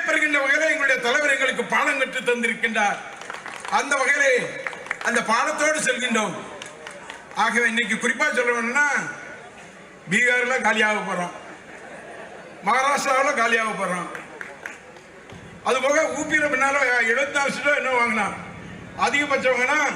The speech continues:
நாற்பதுல இருந்து நாற்பத்தி ரெண்டு சீட்டு வாங்கலாம், குறைஞ்சிருது. அதை எடுத்துக்கிட்டா ராஜஸ்தான்ல முன்னால ஃபுல்லா அடிச்சான், அது இல்ல. மத்திய பிரதேசத்துல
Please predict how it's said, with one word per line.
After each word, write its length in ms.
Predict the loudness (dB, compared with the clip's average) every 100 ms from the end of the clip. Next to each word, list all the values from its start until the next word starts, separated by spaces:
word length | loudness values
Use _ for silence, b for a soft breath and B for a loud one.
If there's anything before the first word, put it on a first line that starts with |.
| -2 2
நாற்பதுல 460 | 2 4 2 4
இருந்து 180 | 2 2
நாற்பத்தி 380 | 0 0 0 0
ரெண்டு 120 | 0
சீட்டு 220 | 0 0
வாங்கலாம், 360 | -2 -2 -2 -4 -10 -16 -16 -16 -16 -18 -18 -18 -2
குறைஞ்சிருது. 520 | 0 2 0 0 -2 -4 -10 -16 -18 -18 -20 -20 -20 -20 -20 -20 -20 -18 -18 -8
அதை 260 | -2 2 4 6 6 6 4 2
எடுத்துக்கிட்டா 480 | 2 0 2 2 2 2 -2 -12 -14 -4
ராஜஸ்தான்ல 640 | 2 2 2 2 0 2 0
முன்னால 280 | 2 2 0
ஃபுல்லா 240 | 2 2 4 4
அடிச்சான், 420 | 2 0 0 0 -6 -2
அது 220 | 0 2 2 2
இல்ல. 280 | 2 0 -2 -10 -14 -16 -16 -18 -18 -20 -18 -18 -18 -18 -20 -20 -20 -20 -20 -10 -2
மத்திய 260 | 0 2
பிரதேசத்துல 480 | 4 2 2 2